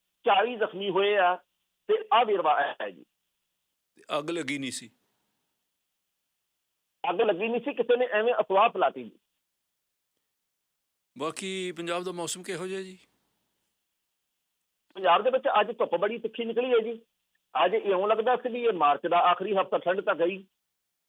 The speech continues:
Speaker 1: ਪਰ ਮੌਸਮ ਵਿਭਾਗ ਕਹਿ ਦਿੰਦਾ ਵੀ ਭਾਈ ਮੀਂਹ ਪਊਗਾ, ਗੜੇ ਪੈਣਗੇ। ਹਾਲੇ ਤੱਕ ਤਾਂ ਭਾਈ ਅੱਜ ਦੀ ਤਰੀਕ ਦੇ ਵਿੱਚ ਤਾਂ ਮੌਸਮ ਇੱਦਾਂ ਦਾ ਨਹੀਂ ਸੀਗਾ। ਪੰਜਾਬ ਦੇ ਵਿੱਚ ਤਾਪਮਾਨ ਆਮ ਨਾਲੋਂ ਉੱਤੇ ਆ।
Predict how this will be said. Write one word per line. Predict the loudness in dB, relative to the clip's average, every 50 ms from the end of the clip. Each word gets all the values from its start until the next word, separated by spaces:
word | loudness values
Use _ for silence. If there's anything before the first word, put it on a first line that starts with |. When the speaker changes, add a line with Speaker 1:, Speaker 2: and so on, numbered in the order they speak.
| _ _ _ _ -12
Speaker 1:
ਪਰ | -12 -4
ਮੌਸਮ | 0 0 2 2 2 0 0
ਵਿਭਾਗ | 0 -2 -4 -6 -6 -6 -2 0
ਕਹਿ | 0 0
ਦਿੰਦਾ | 0 0 0 2 2 0
ਵੀ | 0 0
ਭਾਈ | 0 0 0 0
ਮੀਂਹ | 0 -2 -4 -4 -4 -4 0
ਪਊਗਾ, | 2 2 2 2 2 2 2 2 2
ਗੜੇ | 2 2 0 0 0 0
ਪੈਣਗੇ। | -2 -2 -2 -2 -2 -2 -2 -2
ਹਾਲੇ | -2 0 0 0 0 0
ਤੱਕ | 0 -4 -4 -2
ਤਾਂ | -2 -2
ਭਾਈ | 0 0 0 -2 -2 -2 0 0
ਅੱਜ | 0 0 -2
ਦੀ | -4 -6
ਤਰੀਕ | -6 -6 -8 -10 -8 -8
ਦੇ | -6 -4
ਵਿੱਚ | -4 -4 0
ਤਾਂ | 0 0
ਮੌਸਮ | 2 2 0 0 -2 -4
ਇੱਦਾਂ | -6 -4 -4 -2 -2
ਦਾ | -2 -2
ਨਹੀਂ | -2 -2 -4
ਸੀਗਾ। | -4 -2 0 2 2 2 2 0 -6 _ _ _ _ _ _ _ -10
ਪੰਜਾਬ | -6 0 2 4 4 4 4 2
ਦੇ | -2
ਵਿੱਚ | -6 -6 -8 -8
ਤਾਪਮਾਨ | -2 2 2 4 4 2 0 -2 -2 -2 -2 -2 -6 _
ਆਮ | 0 2 4 4 2
ਨਾਲੋਂ | 2 2 2 2 0
ਉੱਤੇ | -2 -4 -4 0 0 2 4 4
ਆ। | 2 0